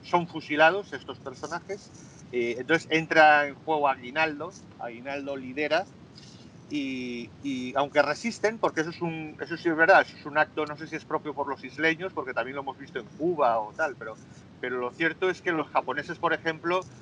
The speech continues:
donde más resistencia y no lograron controlar fue Filipinas, al contrario que China. Pero bueno, la, la cuestión está que aunque son derrotados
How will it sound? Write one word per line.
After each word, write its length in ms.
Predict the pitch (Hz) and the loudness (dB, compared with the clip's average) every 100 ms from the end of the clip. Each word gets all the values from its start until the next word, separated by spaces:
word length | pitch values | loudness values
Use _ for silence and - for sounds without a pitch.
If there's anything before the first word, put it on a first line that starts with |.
| - - | -10 -6
donde 240 | 135 131 | -6 -4
más 200 | 131 147 | -2 -2
resistencia 680 | 151 - 147 160 156 - 151 | -4 -18 -6 -4 -4 0 0
y 40 | 147 | 0
no 100 | 147 | 0
lograron 420 | 143 139 139 139 | 0 0 -2 -4
controlar 500 | 139 139 135 139 160 | -4 -4 2 2 2
fue 120 | 165 | -2
Filipinas, 640 | 143 113 104 196 127 92 | -6 -8 -8 -6 -6 -6
al 80 | 107 | -8
contrario 460 | - 117 123 117 104 | -10 -6 -4 -4 -6
que 100 | 95 | -14
China. 260 | 117 101 87 - - | -16 -18 -18 -20 -10
Pero 120 | 131 143 | -2 0
bueno, 160 | 151 | 0
la, 240 | 135 139 131 | -2 0 0
la 200 | 135 127 | 0 -2
cuestión 280 | 139 - 180 | -4 -8 -6
está 220 | 165 175 | 0 0
que 80 | 165 | 0
aunque 260 | 151 131 | -6 -8
son 200 | 127 165 | -6 -4
derrotados 580 | 170 165 151 165 165 175 | -2 -2 2 2 2 -4